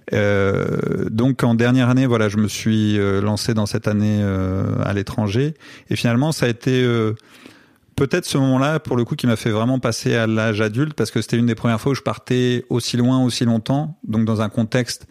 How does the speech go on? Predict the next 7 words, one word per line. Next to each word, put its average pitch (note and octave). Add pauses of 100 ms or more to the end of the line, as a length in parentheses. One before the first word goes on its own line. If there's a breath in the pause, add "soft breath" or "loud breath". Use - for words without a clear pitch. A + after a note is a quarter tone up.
(580 loud breath)
euh, G2+
qu'on G2
peut G#2+
juger, G2
euh, F#2+
moins G2+
cocon. C#3+